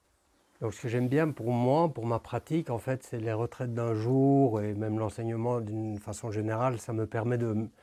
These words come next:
de vraiment, euh, consacrer mon esprit à un thème et de le faire vivre en moi encore plus intensément que d'habitude.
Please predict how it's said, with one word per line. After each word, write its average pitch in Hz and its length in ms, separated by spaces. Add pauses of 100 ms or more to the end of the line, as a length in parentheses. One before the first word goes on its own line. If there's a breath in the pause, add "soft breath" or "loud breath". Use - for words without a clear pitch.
(200 soft breath)
de 120 100
vraiment, 123 560
euh, 101 60 (280 soft breath)
consacrer 123 460
mon 120 160
esprit 135 400
à 117 80
un 110 100
thème 135 460 (580 soft breath)
et 117 80
de 113 100
le 107 60
faire 107 240
vivre 117 400
en 117 80
moi 127 380 (100)
encore 104 300
plus 120 240
intensément 120 720
que 110 120
d'habitude. 107 560